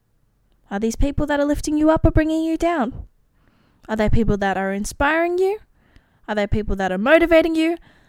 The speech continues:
Are they people that make you feel supported and feel safe and happy to be in their presence?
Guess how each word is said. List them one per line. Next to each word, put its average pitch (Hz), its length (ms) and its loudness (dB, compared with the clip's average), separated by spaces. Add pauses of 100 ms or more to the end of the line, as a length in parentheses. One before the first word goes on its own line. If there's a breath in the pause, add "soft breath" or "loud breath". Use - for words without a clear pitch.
(120)
Are 277 60 -4
they 294 100 0
people 330 240 -2
that 320 160 0
make 302 260 -2
you 311 80 -10
feel 269 360 -4
supported 254 920 0 (760)
and 240 120 -4
feel 247 160 -4
safe 247 340 -2
and 214 100 -4
happy 254 280 -2
to 226 100 0
be 226 140 0
in 214 120 0
their 190 120 -2
presence? - 560 -2